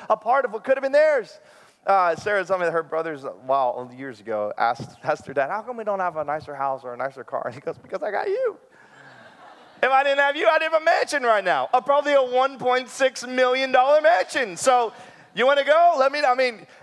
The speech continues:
there is a, there is something that happens, and we, we take it for granted, right? Because all, it's just ten dollars here, it's twenty dollars there. Some of you are in Katy, it's like fifty dollars here, whatever.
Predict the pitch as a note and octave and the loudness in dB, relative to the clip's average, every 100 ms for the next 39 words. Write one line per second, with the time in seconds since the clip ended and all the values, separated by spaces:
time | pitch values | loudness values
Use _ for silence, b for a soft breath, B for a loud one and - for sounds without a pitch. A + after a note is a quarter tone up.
0 | - G#3 B3 A#3+ A3 G#3+ F#3+ F#3+ A#3 G#3+ | -2 0 2 2 0 0 0 0 0 0
1 | - A#3 C4 B3 A3+ G#3+ G3+ F3+ G3 G#3 | 0 -2 0 -2 -2 0 0 0 0 0
2 | G#3 G3 F#3+ G#3+ G3+ G3+ G#3 A3+ A3+ E3 | -2 -4 -2 -2 -4 -4 0 0 -2 -6
3 | F#3 D#3+ G3+ B3+ A#3 C3+ B2 D#3 G#3+ G3 | -10 -2 0 0 0 -4 0 0 0 -2
4 | F3+ F3 F#3+ G#3+ G3+ - A3 - - C3+ | -4 0 0 0 -2 -6 -8 -8 -8 -8
5 | A#2 A2 A#2 C3+ G#3+ E3 - B2 A2 G#2 | -4 -4 -2 -4 -4 -6 -10 -12 -6 -4
6 | G#2+ D3 E3+ D3+ B2 G#2 - G#2 B2+ B2+ | -4 -4 -4 -6 -8 -14 -16 -8 -6 -4
7 | A#2+ G#2 G#2 D3+ C3+ B2 B2 F#3 D#3 D3 | -6 -10 -10 -10 -4 -2 0 -2 0 0
8 | E3+ | -2